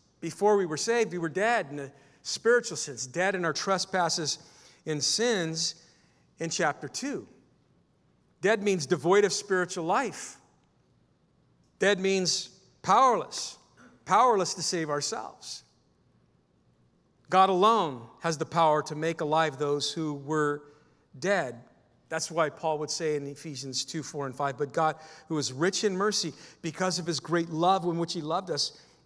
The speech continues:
even when we were dead in our trespasses and sins, he made us alive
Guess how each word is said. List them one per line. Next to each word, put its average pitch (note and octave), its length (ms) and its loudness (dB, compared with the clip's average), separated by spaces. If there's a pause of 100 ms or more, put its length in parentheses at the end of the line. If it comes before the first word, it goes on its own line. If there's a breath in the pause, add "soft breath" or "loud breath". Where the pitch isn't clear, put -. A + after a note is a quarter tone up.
(100)
even B3+ 380 -2
when A#3 160 0
we G#3 100 0
were F3+ 200 2
dead E3 240 -2
in D#3 100 -4
our C#3+ 80 -4
trespasses C#3 720 -4
and B2 100 -10
sins, - 240 -8
he A#3 640 -6 (380 loud breath)
made E3 320 -2
us - 380 -2 (360 soft breath)
alive C3+ 880 -6